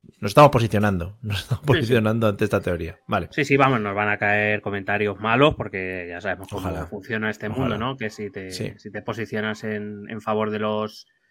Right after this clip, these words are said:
Speaker 2: auriculares
Speaker 1: No.
Speaker 2: de botón, pues, bueno, la, la gente te mira mal, pero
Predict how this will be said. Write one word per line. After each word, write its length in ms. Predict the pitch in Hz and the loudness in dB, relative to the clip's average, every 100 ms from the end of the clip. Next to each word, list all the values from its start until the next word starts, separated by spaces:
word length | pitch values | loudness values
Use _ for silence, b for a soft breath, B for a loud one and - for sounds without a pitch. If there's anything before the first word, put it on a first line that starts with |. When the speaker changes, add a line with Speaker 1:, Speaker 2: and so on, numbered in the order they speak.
| _ | _
Speaker 2:
auriculares 520 | 120 113 - 113 113 | -4 -2 2 2 2
Speaker 1:
No. 20 | |
Speaker 2:
de 60 | 117 | 0
botón, 300 | 120 156 202 | 4 4 4
pues, 320 | 127 107 - - - | 0 -4 -8 -20 -20
bueno, 300 | - 208 190 202 113 | -8 -6 -6 -12 -18
la, 220 | - 101 98 | -8 -6 -6
la 60 | 98 | -6
gente 240 | 117 123 | -6 -6
te 100 | 127 | -4
mira 200 | 123 117 | -4 -2
mal, 160 | 110 107 | -2 -4
pero 680 | 143 - 190 127 110 104 | -4 -4 -4 -4 -4 -6